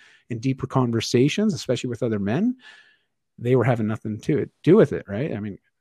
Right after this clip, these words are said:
they'd invite me out to U S C or to go golf again, but, you know, you get a few holes in or a few rounds in, and, uh, there's no conversation there anymore. <laughs> You know, like, it's just, it wasn't. And so it, it started to create a little bit of s-, awkwardness.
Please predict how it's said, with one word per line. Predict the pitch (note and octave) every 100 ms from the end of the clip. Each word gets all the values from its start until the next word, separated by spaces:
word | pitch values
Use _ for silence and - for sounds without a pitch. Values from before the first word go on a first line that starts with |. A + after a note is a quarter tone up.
| -
they'd | - C3+ C3+
invite | C3+ C#3+
me | C#3
out | C#3+
to | C3
U | C3+
S | B2+
C | D#3
or | C3
to |
go | B2
golf | G2 C3 G3+
again, | B2+ A2+ A#2+
but, | A#2 A2
you | D#3+ D#3
know, | G#2+ D3
you | B2+
get | C#3
a | C3
few | - D3 C3
holes | C#3 D3+ D3+ C3
in | D#3+ A3
or | C3+
a |
few | - D3
rounds | C3+ C#3+ C#3 C3+
in, | F#3+ G3+ D#3+
and, | C#3 C3
uh, | C#3 C3+ C3+ C#3 _ _ _ _ _ _ _ - -
there's | C#3+ D3+ D3
no | B2
conversation | - - G2 - C2+ - C#2
there | - _
anymore. | _ -
<laughs> | - D5 - A5+ -
You | -
know, | G3+ - - -
like, | G3 F#3+
it's | D#3+
just, | E3+ D3+ - - - - -
it | C#3+
wasn't. | D3+ D#3+ D3 B2+
And | C#3
so | C3 D3
it, | C3+ D3 D3+
it | C#3+ -
started | - C3
to |
create | B2+ B2+ A#2
a | D3
little | C#3 B2
bit | A#2
of | A#2 _
s-, | - - _ -
awkwardness. | B3 F#3+ A2+ - - -